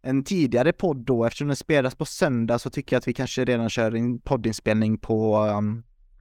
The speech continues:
tisdag nästa vecka om vi hinner, eh, eller onsdag. Eh, det beror på när Chelsea spelar, <laughs> höll jag på att säga, men det är klart det gör.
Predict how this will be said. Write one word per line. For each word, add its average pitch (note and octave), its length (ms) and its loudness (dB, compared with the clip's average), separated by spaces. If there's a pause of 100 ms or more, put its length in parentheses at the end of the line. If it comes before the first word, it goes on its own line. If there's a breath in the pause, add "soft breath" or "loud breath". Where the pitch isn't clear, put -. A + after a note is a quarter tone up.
(280)
tisdag A2 420 0
nästa C3+ 280 0
vecka F#2 540 -2
om G#2 120 2
vi A2 80 2
hinner, G2+ 680 0
eh, G2+ 240 2
eller G#2 680 0
onsdag. - 1160 -6
Eh, G#2 360 0
det G#2 80 -2
beror A2+ 120 -2
på - 140 -2
när G2 120 0
Chelsea - 360 -8
spelar, A2+ 380 -2
<laughs> - 40 -20
höll A#2+ 200 0
jag A2 100 0
på A2+ 100 -4
att A2 60 -2
säga, A2 260 0
men A#2 180 0
det B2 60 -2
är A#2+ 40 0
klart A2 240 -2
det - 80 0
gör. G#2 200 0